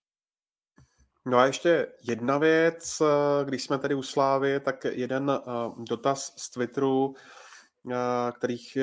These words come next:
se sešívaných, eh, týká samozřejmě, je Miroslav Stoch, který naposledy působil v Liberci a teď, eh, přešel vlastně do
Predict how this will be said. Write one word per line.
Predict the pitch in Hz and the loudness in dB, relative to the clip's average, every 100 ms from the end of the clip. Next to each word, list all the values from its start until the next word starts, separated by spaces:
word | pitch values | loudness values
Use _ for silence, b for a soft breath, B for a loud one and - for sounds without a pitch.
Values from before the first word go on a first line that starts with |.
| 127 | 2
se | 123 - 120 - | 0 0 -2 -2
sešívaných, | - 107 - 123 120 110 - | -10 -10 -2 0 0 -4 -6
eh, | 113 - | -6 -6
týká | - 131 151 143 | -6 0 4 4
samozřejmě, | 135 135 131 139 139 139 135 135 b b b _ _ 120 | 4 -2 0 0 2 0 0 -4 b b b _ _ -6
je | 120 123 123 | -2 0 0
Miroslav | 120 123 135 - 147 | 0 0 2 4 4
Stoch, | - 147 143 - | 4 4 4 4
který | 135 131 | 0 2
naposledy | 131 123 - 139 131 | 0 -2 -4 -4 -4
působil | 131 - 143 147 | -6 -4 0 0
v | 107 | 0
Liberci | 110 127 - - 147 147 - | 2 2 2 0 2 2 0
a | 131 123 123 123 | 0 2 2 0
teď, | 120 - - | -2 -6 -2
eh, | 127 120 | 0 0
přešel | - 123 - 131 127 131 - - - | -2 -10 0 4 4 2 0 -8 -10
vlastně | 117 113 - 131 127 | -6 -6 -6 -4 0
do | 127 127 123 117 | 4 4 4 2